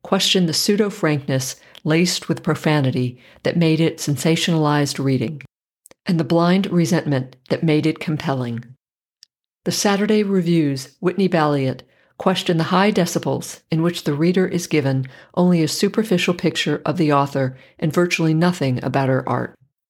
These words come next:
Harvey Breit in the New York Times regretted that the tragic sense she so powerfully demonstrated in her songs was lacking in her book. Her integrity and sincerity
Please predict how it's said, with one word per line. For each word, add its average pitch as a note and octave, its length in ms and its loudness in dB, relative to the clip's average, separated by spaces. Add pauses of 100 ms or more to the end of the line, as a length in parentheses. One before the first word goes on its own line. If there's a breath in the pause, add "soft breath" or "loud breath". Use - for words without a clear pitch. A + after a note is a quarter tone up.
(540)
Harvey G3 280 2
Breit D3 380 2
in F3 160 -2
the D#3 40 2
New D#3 120 2
York F3 260 2
Times D3 540 -4 (340 soft breath)
regretted E3 600 0
that D3 160 -2
the - 60 -4
tragic F3+ 460 0
sense C#3 520 -2
she - 260 0
so F3 160 -2
powerfully F#3+ 640 0
demonstrated D3 760 0
in D#3+ 80 -2
her D#3+ 120 -2
songs B2+ 720 -2 (560)
was G#3 180 0
lacking G#3 460 2 (180)
in E3 100 2
her E3 140 2
book. - 380 -4 (800)
Her G3+ 120 2
integrity G#3 720 0
and F3+ 160 2
sincerity D3 800 0